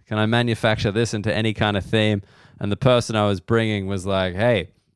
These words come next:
what about shooting fish in a barrel?" And I was like, "You fucking beauty." And that was it. So safe, I believe. Even in the future, if, uh, guns,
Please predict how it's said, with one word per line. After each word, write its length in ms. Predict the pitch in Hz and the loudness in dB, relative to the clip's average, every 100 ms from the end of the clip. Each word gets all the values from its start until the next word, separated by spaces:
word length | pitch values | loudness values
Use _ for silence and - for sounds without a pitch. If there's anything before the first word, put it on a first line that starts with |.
| - | -4
what 180 | 110 110 | 0 0
about 440 | 95 110 107 101 | 0 2 2 0
shooting 360 | - 123 117 107 | 0 2 2 0
fish 320 | - 117 113 | 0 -2 0
in 80 | 104 | -2
a 40 | |
barrel?" 480 | 87 104 107 101 - | 0 2 4 2 0
And 100 | - | 0
I 120 | 101 98 | 0 2
was 100 | 95 | 0
like, 160 | 90 | 0
"You 120 | 104 | -2
fucking 400 | 107 117 107 104 | -2 0 0 -2
beauty." 420 | 87 107 104 92 - _ _ _ | 0 2 2 2 -2 _ _ _
And 160 | 98 104 | -2 0
that 160 | 110 | 0
was 180 | 95 95 | -2 -2
it. 220 | 101 - - | -2 -4 -6
So 380 | - 92 90 - - | 0 2 2 -2 -10
safe, 720 | - 143 156 131 - - - _ _ 101 | -2 4 4 4 -2 -10 -20 _ _ -4
I 140 | 101 | -4
believe. 540 | 95 101 92 85 82 - | -2 -4 -2 -4 -6 -2
Even 260 | 139 135 | -2 0
in 80 | 131 | -2
the 80 | 120 | -4
future, 560 | - 123 - 110 95 - - - _ _ _ | -2 -4 0 0 0 -4 -16 -20 _ _ _
if, 380 | 110 110 95 - | -2 0 -2 -4
uh, 340 | 104 98 95 95 104 | 0 2 2 -2 -2
guns, 640 | 113 113 110 101 - - | 0 2 0 -2 -6 -10